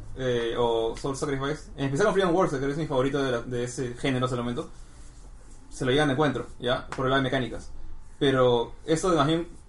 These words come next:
me intriga ver cómo es el God Eater dos completo.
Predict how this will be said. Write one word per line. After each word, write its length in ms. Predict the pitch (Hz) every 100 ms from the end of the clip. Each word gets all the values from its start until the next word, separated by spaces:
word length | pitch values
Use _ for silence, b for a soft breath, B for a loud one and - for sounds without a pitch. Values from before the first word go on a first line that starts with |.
| -
me 220 | 135 131
intriga 460 | 131 165 170 170 160
ver 300 | 156 165 - -
cómo 260 | 160 156
es 260 | 151 156 -
el 320 | 147 123 120
God 120 | 139
Eater 220 | 147 147 139
dos 260 | 143 135
completo. 440 | - 127 139 123